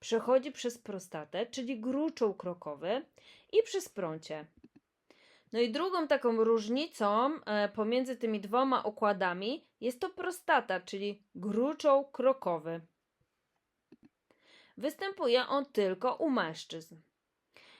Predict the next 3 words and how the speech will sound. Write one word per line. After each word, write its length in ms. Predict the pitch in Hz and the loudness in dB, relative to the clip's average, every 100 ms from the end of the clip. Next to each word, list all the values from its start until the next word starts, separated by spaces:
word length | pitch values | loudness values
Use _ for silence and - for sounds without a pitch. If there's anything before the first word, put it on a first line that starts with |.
| _ _ _ _ - _ _ _ _ _ _ _ _ - | _ _ _ _ -20 _ _ _ _ _ _ _ _ -4
Podsumowując 1000 | 294 - 330 302 302 311 440 370 294 - | -4 -2 -6 0 -2 0 -4 -4 -6 0
to, 240 | 226 226 | 4 4
to 480 | 226 220 208 190 | 2 2 4 2